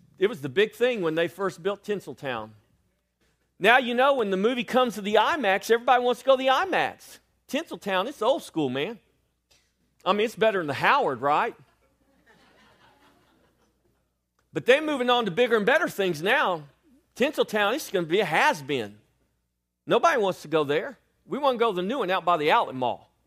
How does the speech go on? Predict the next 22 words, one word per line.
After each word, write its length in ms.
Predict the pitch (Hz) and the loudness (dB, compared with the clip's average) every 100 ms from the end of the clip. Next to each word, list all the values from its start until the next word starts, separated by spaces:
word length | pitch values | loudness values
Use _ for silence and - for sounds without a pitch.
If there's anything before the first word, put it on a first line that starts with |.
| _ _ _ _ _ _ _ _ _ _ _ _ _ _ _ _ | _ _ _ _ _ _ _ _ _ _ _ _ _ _ _ _
That's, 360 | 147 202 - - | 0 0 -2 -14
listen, 380 | 147 196 226 160 | -4 -4 -2 -4
that's 240 | 147 175 | -4 -4
what 160 | 220 160 | -4 -6
church 260 | - 190 - | -4 -6 -6
has 140 | 117 | -14
become. 420 | 127 - 120 92 95 _ _ _ _ _ _ _ _ _ _ _ - | -14 -10 -8 -8 _ _ _ _ _ _ _ _ _ _ _ _ -2
That's 200 | 175 180 | -2 -2
exactly 540 | 131 135 208 247 254 | -6 0 0 -2 -2
what 180 | 185 156 | -2 -2
church 300 | - 214 - | -4 -6 -6
has 100 | 143 | -14
become. 460 | 135 - 143 101 92 _ _ _ _ _ _ - | -16 -12 -10 -10 _ _ _ _ _ _ _ -4
And 120 | 180 | -4
if 140 | - | -2
we 120 | 220 | -6
continue 600 | 254 208 190 - 320 269 | -6 -8 -6 -4 -4 -4
to 100 | 170 | -6
try 300 | 175 - 208 | -6 -2 0
to 140 | 190 190 | 0 -4
entertain 520 | 175 165 - 247 294 | -8 -8 -6 -6 -6
people 480 | - 175 - 110 | -10 -12 -10 -14